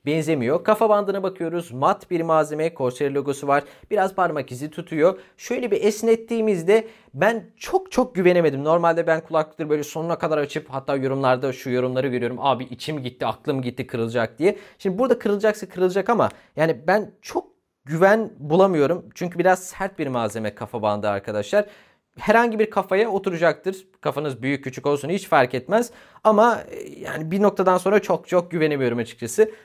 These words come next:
Kafa bandına geldiğimizde arkadaşlar burada dolgulu, çok çok az dolgulu bir malzeme var ama genel olarak askılı bir sistem. Neden?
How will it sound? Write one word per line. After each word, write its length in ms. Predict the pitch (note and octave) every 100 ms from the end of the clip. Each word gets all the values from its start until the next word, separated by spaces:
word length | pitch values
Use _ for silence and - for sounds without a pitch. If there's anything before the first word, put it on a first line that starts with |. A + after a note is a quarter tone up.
| _ _
Kafa 380 | - F#3 A#3+ A3+
bandına 420 | G#3 F#3 E3 E3+
geldiğimizde 520 | D#3 C3+ C3 C3 B2
arkadaşlar 720 | B2 A#2+ C3 A#2+ - G#3 E3 F3
burada 540 | A#3 F#3+ G#3+ E3+ A2
dolgulu, 680 | D3+ E3 D#3+ F3+ A3+ A3 -
çok 240 | - C4
çok 180 | - -
az 200 | C#3+ C3
dolgulu 360 | C3 B2 C3 B2+
bir 100 | A#2+
malzeme 420 | B2 B2+ D3 G3+
var 120 | C4
ama 220 | A3+ - C3
genel 180 | F#3+ A#3
olarak 300 | G#3+ A3 A3+ E3
askılı 420 | D#3 - F3+ F3
bir 80 | D3
sistem. 440 | C#3 - F3 F#3+
Neden? 300 | G3+ D#3